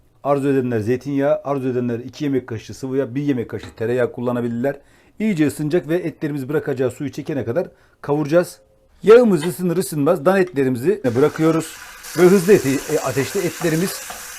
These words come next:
bırakacağı suyu çekene kadar kavuracağız. Biz de bu esnada ne yapacağız?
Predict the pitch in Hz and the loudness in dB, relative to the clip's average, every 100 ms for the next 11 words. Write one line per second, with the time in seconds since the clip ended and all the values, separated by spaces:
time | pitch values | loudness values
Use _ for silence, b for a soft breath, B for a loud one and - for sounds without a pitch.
0 | - 170 190 180 156 143 - 151 - 165 | -6 0 2 2 2 2 2 -4 -2 -2
1 | 165 143 120 101 - 147 160 147 165 156 | 0 0 -2 -6 -2 0 0 2 0 0
2 | - - - - - - 170 175 147 147 | -10 -16 -16 -16 -16 -4 -2 2 2 6
3 | 185 - 147 127 123 147 170 110 165 170 | 6 6 4 4 4 2 2 2 0 0